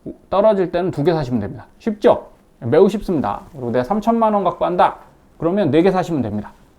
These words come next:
그럼 네 개면 진짜 쉬워요. 뭐냐면 <laughs> 애프터장에서 하나 사시고, 예, 본장 가서 하나 또 사시고, 그 다음에 자동 감시 주문 하나 걸어 두시고,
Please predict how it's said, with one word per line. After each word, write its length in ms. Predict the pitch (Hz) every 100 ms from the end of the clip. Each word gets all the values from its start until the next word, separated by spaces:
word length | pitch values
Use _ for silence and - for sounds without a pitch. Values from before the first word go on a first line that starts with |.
| _ _ _
그럼 140 | - 151
네 140 | 165
개면 220 | 202 240
진짜 300 | 190 196 196
쉬워요. 420 | 180 165 139 127 -
뭐냐면 440 | - 135 156 165 170
<laughs> 20 |
애프터장에서 760 | 135 - 196 196 180 165 151
하나 180 | 147 147
사시고, 560 | 135 156 185 180 - - - _ _ _ -
예, 140 | 123
본장 340 | 117 170 190 190
가서 180 | 175 165
하나 220 | 165 156
또 100 | 156
사시고, 520 | 147 165 190 117 - _ _ _ _ _
그 80 | 147
다음에 520 | 156 151 190 240 285
자동 300 | - 147 190
감시 300 | 180 170 175
주문 260 | 160 156 151
하나 200 | 160 151
걸어 240 | 139 147
두시고, 500 | 135 208 185 - -